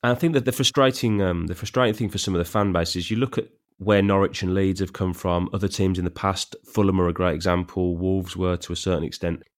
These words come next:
If we were struggling now with what you'd considered a brand new team,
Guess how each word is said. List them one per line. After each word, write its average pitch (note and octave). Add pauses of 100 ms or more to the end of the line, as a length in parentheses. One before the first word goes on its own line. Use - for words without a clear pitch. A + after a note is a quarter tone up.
(180)
If F3
we E3
were D3
struggling A2
now F2
with F#2
what F#2
you'd F#2+
considered F#2 (100)
a F2
brand G#2
new F#2+
team, E2+